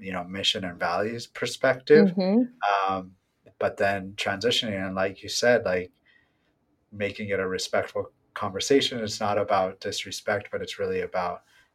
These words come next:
Speaker 1: okay, how are we gonna usher it into this new phase?
Speaker 2: Exactly.
Speaker 1: Awesome. Well, we,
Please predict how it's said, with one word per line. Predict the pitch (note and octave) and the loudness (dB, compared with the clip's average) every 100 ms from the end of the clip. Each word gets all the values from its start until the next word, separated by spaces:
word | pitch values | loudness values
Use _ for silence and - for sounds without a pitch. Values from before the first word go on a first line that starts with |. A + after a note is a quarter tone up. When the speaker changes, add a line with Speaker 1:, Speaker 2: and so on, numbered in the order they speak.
| - | -12
Speaker 1:
okay, | G2+ - F#2 | -6 -2 -2
how | G2 F#2+ | -2 -2
are | F#2 | -2
we | F#2 | -6
gonna | G2 F#2 | -6 -4
usher | F#2 F#2 - F#2+ | -2 -2 -2 -2
it | F2+ | -4
into | F2 - | -6 -10
this | - - - | -6 -6 -8
new | F2 E2+ | -12 -16
phase? | - F2+ F2 - - _ _ | -8 -6 -6 -8 -12 _ _
Speaker 2:
Exactly. | G#3 G3 F#3 C#3 - - - - _ _ _ _ _ _ _ - - - _ _ _ _ _ - - | 0 2 2 0 -2 -6 -6 -10 _ _ _ _ _ _ _ -20 -20 -20 _ _ _ _ _ -20 -2
Speaker 1:
Awesome. | A2+ B2+ C3 G2 F2 | 4 4 4 0 6
Well, | A2 A2 | 8 8
we, | G#2+ A2+ | 6 0